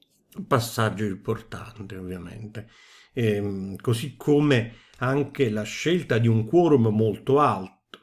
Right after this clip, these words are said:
cioè a maggioranza di due terzi dell'Assemblea, parliamo cioè della maggioranza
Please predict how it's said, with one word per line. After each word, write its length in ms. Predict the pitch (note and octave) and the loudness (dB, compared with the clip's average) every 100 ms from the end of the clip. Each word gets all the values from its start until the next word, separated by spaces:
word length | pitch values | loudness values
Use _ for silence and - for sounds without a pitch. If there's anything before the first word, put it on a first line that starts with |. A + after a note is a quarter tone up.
| _ | _
cioè 240 | - A#2+ | -4 0
a 60 | A2+ | 0
maggioranza 800 | G#2+ G#2 G2+ G#2 B2 C#3 B2+ A2 | 0 -2 -2 -2 0 0 -2 -2
di 140 | G#2 | -4
due 200 | G2 G2 | -2 -2
terzi 400 | G2 D3 A#2 - | 0 -2 -4 -6
dell'Assemblea, 760 | G#2+ G2 F#2+ - - F#2+ F#2+ F#2+ | -6 -6 -10 -12 -10 -10 -10 -12
parliamo 480 | - G#2+ A2 A#2+ G#2 | -14 -8 -4 -4 -4
cioè 220 | - A#2 | -2 -2
della 320 | G#2 G2 F#2 - - - - - _ | -2 -4 -6 -10 -20 -20 -20 -20 _
maggioranza 960 | C3+ E3 B2 B2 A2+ A2 G2+ - A2 | 2 2 4 4 4 2 -2 -6 -10